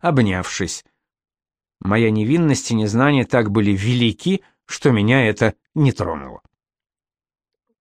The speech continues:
Конфликт Анны Евдокимовны с мужем лежал не в плотской,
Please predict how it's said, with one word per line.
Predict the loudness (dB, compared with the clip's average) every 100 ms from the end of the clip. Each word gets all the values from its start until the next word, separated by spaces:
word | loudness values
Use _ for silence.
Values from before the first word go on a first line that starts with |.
| _ _ _ _ _ _ -2
Конфликт | 0 2 -2 -2
Анны | 0 2
Евдокимовны | 2 0 0 2 4 2
с | 4
мужем | 2 4 2 0 2
лежал | 2 2 2
не | 2
в | -2 0
плотской, | 2 2 2 -2 0 0